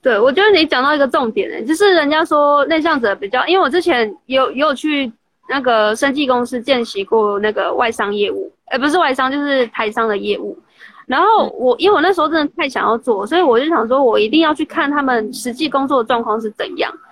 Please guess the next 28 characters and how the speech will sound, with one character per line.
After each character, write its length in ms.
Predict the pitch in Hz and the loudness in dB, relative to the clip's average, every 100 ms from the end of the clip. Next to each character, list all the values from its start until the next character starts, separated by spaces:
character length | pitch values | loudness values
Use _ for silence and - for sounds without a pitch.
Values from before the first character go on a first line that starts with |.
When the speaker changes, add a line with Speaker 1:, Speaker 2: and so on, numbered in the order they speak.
| _ _ - - | _ _ -20 -8
Speaker 1:
然 140 | 262 415 | 0 2
后 80 | 453 | 4
你 140 | 262 | 2
知 140 | 208 | 0
道 180 | 392 403 | 2 2
吗？ 220 | 320 302 | 2 2
Speaker 2:
嗯。 40 | 277 | 0
Speaker 1:
你 100 | 240 | 0
知 60 | |
道 140 | 311 392 | 2 2
那 160 | 403 - _ - | 2 0 _ -2
多 180 | 254 247 | 0 2
不 260 | 269 262 | 0 0
利 200 | 269 320 | 2 2
于 180 | 226 214 | 0 -2
内 180 | 247 247 | -2 -2
向 280 | 262 214 196 | -2 -4 -6
者？ 180 | - - | -10 -4
就 120 | 285 | -2
是 280 | 339 320 294 _ _ _ _ _ _ | 2 0 0 _ _ _ _ _ _
我 120 | - | -2
们 140 | 247 339 | 0 0
一 100 | 359 | 0
出 220 | 339 330 | 0 0
去， 280 | - 302 - - - _ - | 2 0 -2 -18 -20 _ -4
一 80 | |
出 220 | 349 359 330 | -2 2 2
去 260 | 359 - | 0 -2